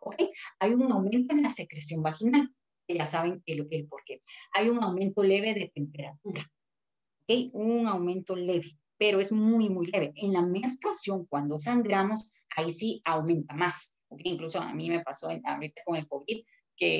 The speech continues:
ingresé, me dio fiebre por, eh, la menstruación y, eh, normalmente ya por la mala experiencia dije, "No, mejor ya no salgo",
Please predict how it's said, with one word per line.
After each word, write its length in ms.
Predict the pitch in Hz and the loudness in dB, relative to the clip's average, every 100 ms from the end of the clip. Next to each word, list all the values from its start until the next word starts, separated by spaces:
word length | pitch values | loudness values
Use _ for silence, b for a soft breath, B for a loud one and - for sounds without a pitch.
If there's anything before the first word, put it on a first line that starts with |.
| 160 | 0
ingresé, 640 | 175 170 156 185 226 - | 0 2 2 4 2 2
me 240 | 196 175 | -2 0
dio 160 | 160 180 | 4 4
fiebre 500 | 185 196 214 233 233 | 4 4 6 6 4
por, 300 | 190 175 151 151 147 | 4 4 2 -4 -2
eh, 120 | 165 | 2
la 160 | 156 156 | 2 4
menstruación 680 | 151 147 - 151 - 196 381 359 - - | 2 0 0 0 2 0 0 -2 -10 -4
y, 520 | 196 180 170 156 - _ _ _ _ | 0 2 2 0 -10 _ _ _ _
eh, 80 | 190 | 0
normalmente 880 | 185 180 175 175 190 196 226 - - _ 226 | 2 2 4 4 4 4 4 4 -2 _ 0
ya 300 | 180 185 190 _ _ - | 4 4 0 _ _ 0
por 140 | 170 | 2
la 160 | 170 165 | 4 6
mala 140 | 185 | 4
experiencia 440 | 202 - 175 196 | 4 0 0 2
dije, 160 | 220 208 | 2 2
"No, 140 | 175 | 0
mejor 280 | 151 156 160 | -2 -2 -2
ya 160 | 170 180 | 2 2
no 120 | 180 | 2
salgo", 480 | - 180 185 226 | 2 4 4 0